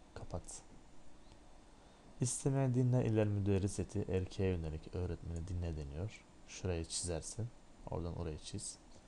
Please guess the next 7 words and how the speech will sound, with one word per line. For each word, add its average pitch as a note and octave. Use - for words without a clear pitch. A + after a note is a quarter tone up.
Gum, B2
ayağa A2
kalk, G2+
min G2+
mekanike, F#2+
olduğun F2
yerden. D#2+